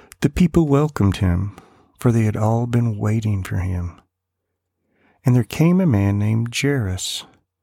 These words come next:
and he was an official of the synagogue, and he fell at Jesus' feet and began to implore him to come to the house. For he had an only daughter,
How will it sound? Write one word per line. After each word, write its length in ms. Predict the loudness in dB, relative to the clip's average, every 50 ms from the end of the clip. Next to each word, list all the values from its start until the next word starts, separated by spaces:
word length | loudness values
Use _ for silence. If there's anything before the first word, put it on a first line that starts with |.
| _ _ _ -20 -20 -20 _ _ _
and 140 | 0 2 4
he 60 | 4
was 220 | 4 4 4 4
an 100 | 2 2
official 580 | 2 2 0 0 -2 0 0 0 -2 -2 0 0
of 140 | -2 -2 -2
the 40 | -2
synagogue, 800 | -2 0 2 0 0 0 0 0 0 0 0 -2 -2 -4 -6 -8 _ _ _ _ _ _ _
and 100 | 0 2 2
he 80 | 2 0
fell 400 | -2 0 0 0 2 2 2 0
at 120 | -2 -4
Jesus' 540 | 0 2 2 2 2 0 -2 -4 -4 -4 -4
feet 420 | -4 -2 -2 -2 -2 -4 -8 -16 _ -20 _ _ _ -20 -20 -20 _ _ 0
and 100 | 2 2
began 380 | 4 2 2 2 2 2 2
to 220 | 0 -2 -4 -2 0
implore 720 | 2 2 2 2 0 -2 -2 2 2 2 4 4 2 2
him 340 | 2 0 0 0 0 -2 -2
to 120 | -4 -6
come 440 | -8 -8 -10 -2 0 0 2 2 0
to 180 | -2 -2 -4 -2
the 140 | -2 -2
house. 720 | -2 -2 -2 -2 -2 -4 -4 -4 -4 -4 -4 -6 -10 -14 _ _ _ _ _ _ _ _ _ _ _ _ _ _ _ _ _ _
For 160 | _ 0 0 2
he 160 | 2 2 0
had 240 | 2 0 -2 0 0
an 180 | 0 0 -2 -6 _ _ _ 2
only 440 | 2 4 4 4 2 2 2 0
daughter, 540 | 0 -2 -2 -2 -2 -2 -4 -4 -4 -6 -6